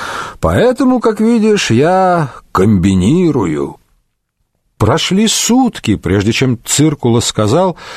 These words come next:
что именно он комбинирует. Сутки, во время которых Шарлей проявил явное неудовольствие по поводу нового Рейнмарова товарищества.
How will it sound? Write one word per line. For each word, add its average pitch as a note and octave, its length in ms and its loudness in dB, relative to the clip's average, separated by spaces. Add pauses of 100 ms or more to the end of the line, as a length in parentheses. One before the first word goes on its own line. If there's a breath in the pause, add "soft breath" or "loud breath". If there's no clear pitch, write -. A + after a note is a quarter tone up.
что - 340 0
именно A#2+ 800 0
он A2 180 0
комбинирует. B2 880 0 (840 loud breath)
Сутки, G3+ 720 0
во F3 140 2
время D#3 260 2
которых D#3+ 360 0
Шарлей C#3+ 500 0
проявил D3 480 2
явное F#3 640 0
неудовольствие F#3+ 1080 0
по E2 140 -2
поводу G2 420 0
нового G#3 760 2 (260 loud breath)
Рейнмарова D#3+ 800 2 (180 loud breath)
товарищества. - 1120 -4